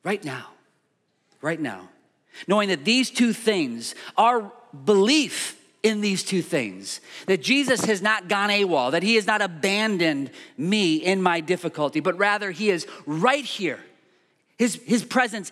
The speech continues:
in our midst would provide for you the type of assurance you need so you can patiently wait. It's the exhortation.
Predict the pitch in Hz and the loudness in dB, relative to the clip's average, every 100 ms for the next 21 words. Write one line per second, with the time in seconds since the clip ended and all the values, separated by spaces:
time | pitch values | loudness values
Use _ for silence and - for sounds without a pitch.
0 | - 262 247 175 139 - - _ _ - | 0 0 0 -2 -8 -16 -20 _ _ -2
1 | 190 185 151 117 - - - - - _ | 0 2 0 -2 -6 -8 -10 -16 -20 _
2 | _ _ - 185 180 175 180 208 220 - | _ _ 0 0 2 2 4 2 -2 -4
3 | 202 151 143 139 - - 151 151 - 226 | 0 0 0 -4 -12 -6 -6 -4 -2 -2
4 | 233 185 175 160 170 135 127 131 - - | 0 -4 -2 0 0 0 -4 -8 -12 -16
5 | - 156 196 160 127 123 - 131 113 147 | -8 -4 -2 0 -2 -4 -6 -6 -6 -8
6 | 196 202 - 143 123 - _ _ _ _ | -6 -8 -8 -8 -8 -14 _ _ _ _
7 | - - - 196 - 131 113 110 110 107 | -18 -10 -6 -4 -4 -8 -12 -12 -14 -18
8 | _ _ _ _ _ - 104 - - - | _ _ _ _ _ -16 -14 -14 -18 -20
9 | - _ _ _ _ _ _ _ _ _ | -20 _ _ _ _ _ _ _ _ _
10 | _ _ _ - 160 147 143 - 123 104 | _ _ _ -10 -6 -6 -8 -10 -10 -10
11 | 95 | -14